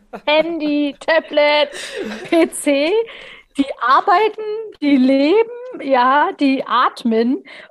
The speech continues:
Und das finde ich halt ganz cool an unserer Community. Klar, geht mal da eine Followerzahl rauf oder runter, aber mir ist es eigentlich nicht so wert. Mir sind auch nicht, ist auch nicht die Anzahl wert. Mir ist eigentlich nur wirklich an sich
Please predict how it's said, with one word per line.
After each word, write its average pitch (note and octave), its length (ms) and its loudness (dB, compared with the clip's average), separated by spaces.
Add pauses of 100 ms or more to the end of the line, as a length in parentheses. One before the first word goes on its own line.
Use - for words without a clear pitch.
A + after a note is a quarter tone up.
Und B3 440 2
das C#4 140 0
finde C4+ 180 -2
ich C4 120 -6
halt B3+ 220 0
ganz A#3 280 -2
cool C#4+ 100 2
an A#3+ 160 0
unserer A#3 220 -4
Community. C#4 840 -2
Klar, F3+ 260 -6
geht F#3+ 200 -6
mal F#3 440 -8
da G#3 100 -2
eine F#3+ 160 -4
Followerzahl G#3+ 480 -2
rauf G3 240 -2
oder G3 140 0
runter, A3 380 0
aber G3 180 -2 (420)
mir A#3+ 220 2
ist B3+ 80 -2
es C4+ 100 -4
eigentlich B3 260 -4
nicht B3+ 180 -2
so G3 180 -6
wert. C4 340 -4
Mir A3+ 160 -4
sind A#3+ 300 -6
auch G3+ 140 -10
nicht, A3+ 200 -4 (160)
ist - 160 -12
auch A#3 120 -10
nicht A#3 160 -4
die - 80 -12
Anzahl A3+ 420 -8
wert. F#3 180 -8
Mir G#3 100 -10
ist G#3+ 120 -14
eigentlich A3+ 380 -8
nur A3+ 220 -4 (480)
wirklich B3+ 520 -2 (380)
an A3 220 0
sich C#4+ 460 -2